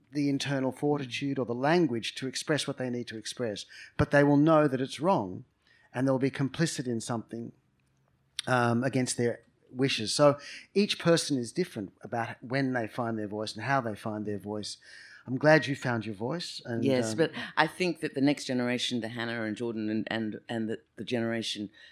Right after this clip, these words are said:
Speaker 2: half generation really, beneath, the generation beneath us, I think they will be stronger and they will be braver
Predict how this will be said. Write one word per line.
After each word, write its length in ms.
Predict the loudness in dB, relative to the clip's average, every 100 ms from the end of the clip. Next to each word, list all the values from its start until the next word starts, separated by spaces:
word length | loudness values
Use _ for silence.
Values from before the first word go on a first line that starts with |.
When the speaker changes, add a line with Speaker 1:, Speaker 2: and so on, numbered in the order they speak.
| -2
Speaker 2:
half 280 | 0 0
generation 600 | 0 -4 -2 -4 -4 -10 -10
really, 260 | -10 -10 -14 -10
beneath, 300 | -6 -6 -8 -10
the 80 |
generation 480 | -6 -4 -4 -6 -10
beneath 360 | -10 -8 -8 -10
us, 220 | -12 -14 -18 -18 -14 -2
I 80 | -2
think 300 | -2 -6 -6
they 120 | -8
will 160 | -8 -12
be 100 | -12
stronger 500 | -12 -12 -12 -14 -18 _
and 140 | -8 -6
they 100 | -6
will 160 | -8
be 140 | -10 -12
braver 540 | -12 -14 -12 -12 -12